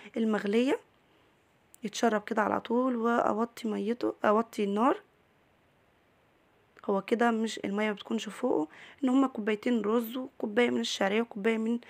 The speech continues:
الح-، الحمص، العدس، كوباية من العدس وكوباية من الشعرية، والشعرية ما بتاخدش مية، والعدس احنا نقعينه ربع ساعة في مية مغلية، فهيستوي على طول يا بنات عشان يبقى معاكم فلفل وحلو جدًا.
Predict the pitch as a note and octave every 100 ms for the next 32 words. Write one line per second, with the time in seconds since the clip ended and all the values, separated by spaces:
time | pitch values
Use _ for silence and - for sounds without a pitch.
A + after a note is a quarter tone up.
0 | - - - - G#3 G3+ - G3 F#3+ G3
1 | G3 - G3 - B3 C4+ F#4+ - - _
2 | _ _ _ _ _ _ _ _ _ _
3 | - G3+ - C4 - - - _ _ _
4 | _ _ _ - _ - G#3 G#3+ A3 G#3
5 | G#3 C4+ - A#3 A3+ G#3+ G3 - G3 B3+
6 | A3+ G3+ G3+ G3+ A3 G#3 - - A3+ -
7 | A3 A3+ C4+ E4 - - - - - G#3+
8 | A3 B3 B3+ A#3 G#3 - F#3+ A3 G#3+ A3+
9 | G3 - G3 G#3+ A#3 A#3 A3+ A#3+ B3 B3
10 | C4 C4+ - - - _ B3 A#3+ G#3 -
11 | A#3 G3+ F#3+ - A3+ G3+ G#3 C4 G#3+ -
12 | G3+ G3+ F3+ F#3 G3+ F#3+ G#3 G3 G3+ F#3+
13 | F#3 - -